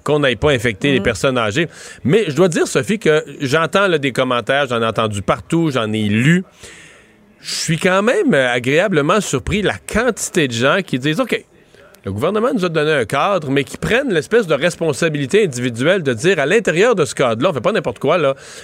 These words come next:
Speaker 1: Je veux dire, euh, les
Speaker 2: Ouais.
Speaker 1: gens qu'on aime, les gens qui sont asthmatiques, les gens qui sont âgés, et cetera, euh, on va pas arriver, puis on s'occupe plus des règles, puis on, on fait un party, puis on les,
Speaker 2: Mhm.
Speaker 1: on les embrasse, on les prend dans nos bras, si on s'est pas mis en,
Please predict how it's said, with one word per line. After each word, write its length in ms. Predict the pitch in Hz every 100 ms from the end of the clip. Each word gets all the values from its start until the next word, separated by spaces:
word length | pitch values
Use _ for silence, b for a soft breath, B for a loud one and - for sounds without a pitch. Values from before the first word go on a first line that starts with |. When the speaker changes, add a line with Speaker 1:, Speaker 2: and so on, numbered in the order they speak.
| B
Speaker 1:
Je 60 |
veux 60 | 104
dire, 240 | 104 156 127
euh, 340 | 123 117 113
les 220 | 113 117
Speaker 2:
Ouais. 60 | 131
Speaker 1:
gens 160 | 165 180
qu'on 280 | 139 117
aime, 200 | 135 190
les 80 | 147
gens 120 | 127 170
qui 40 |
sont 160 | 151 139
asthmatiques, 520 | 139 127 101 - 185
les 120 | 147 127
gens 120 | 170
qui 80 | -
sont 160 | 139
âgés, 320 | 120 107 123
et 40 | 180
cetera, 540 | 127 107 110 131 190 - B B -
euh, 400 | 110 107 104 101
on 200 | 104 107
va 140 | 117
pas 160 | 190 196
arriver, 380 | 135 120 175
puis 100 | 160
on 60 | 131
s'occupe 280 | 127 123 120
plus 140 | 160
des 180 | 139 113
règles, 300 | 120 170 156
puis 80 | 135
on, 320 | 117 110 107
on 40 | 101
fait 140 | 156
un 40 |
party, 380 | 135 127 104 175
puis 100 | 160
on 60 | 120
les, 140 | 120
Speaker 2:
Mhm. 60 | 127
Speaker 1:
on 40 |
les 180 | 123 123
embrasse, 400 | 123 113 147 170
on 40 | 131
les 80 |
prend 160 | 110 151
dans 160 | 139 123
nos 160 | 113
bras, 180 | 107 170
si 80 | 151
on 20 |
s'est 120 | 123
pas 120 | 127 131
mis 100 |
en, 60 | 156